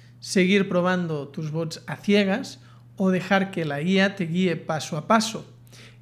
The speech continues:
En la formación Trading con chat G P T en I A te enseño todo esto desde cero. No necesitas saber programar, no necesitas tampoco experiencia previa y además es para todos, tanto principiantes como avanzados.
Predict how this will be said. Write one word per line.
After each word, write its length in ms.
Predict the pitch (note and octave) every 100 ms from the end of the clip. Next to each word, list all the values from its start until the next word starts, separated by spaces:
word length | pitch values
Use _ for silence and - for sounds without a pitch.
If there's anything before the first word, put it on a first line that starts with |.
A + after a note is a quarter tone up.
| -
En 200 | G#3+ G#3+
la 100 | G3+
formación 560 | G3+ G3+ G3 F#3+ A#3+ A3
Trading 360 | G3 G3 F#3
con 140 | E3+ D#3+
chat 200 | F3+ F3
G 160 | G3
P 100 | F3+
T 140 | D#3+ F3
en 180 | D#3+ F3
I 140 | G#3+
A 180 | F3 F#3+
te 80 | E3+
enseño 420 | D#3+ F#3 F3+ D#3+
todo 580 | - - D4 D4 D4 B3
esto 380 | G3 - A3
desde 360 | F#3+ F3 - E3
cero. 300 | F#3 F3+ B2+ - - - - - -
No 140 | A#3+
necesitas 580 | C#4+ G3+ F#3+ D#3 F#3 F#3
saber 300 | - D#3+ D#3
programar, 580 | E3 C#3+ D3+ A#3+ G3 - - - - - -
no 180 | F#3+ F#3
necesitas 560 | F3+ D#3 E3+ F#3 G3 F#3+
tampoco 320 | F3 F#3+ F#3+
experiencia 760 | F#3 - F3 F#3 F#3+ F#3+ E3 -
previa 460 | A#3+ A#3+ D3+ C#3+ - - - -
y 180 | A3 A#3
además 600 | G#3+ F#3+ F3+ G3+ - - - - -
es 320 | G#3 G#3+ A3
para 480 | - - G3 E3+ E3
todos, 560 | - A3 E3 C3 - -
tanto 320 | F#3 E3+ F3+
principiantes 760 | F3 E3+ E3+ F#3 G#3 G3+ G3+ F#3+
como 200 | F#3 F3+
avanzados. 440 | D#3+ D3+ B2 C3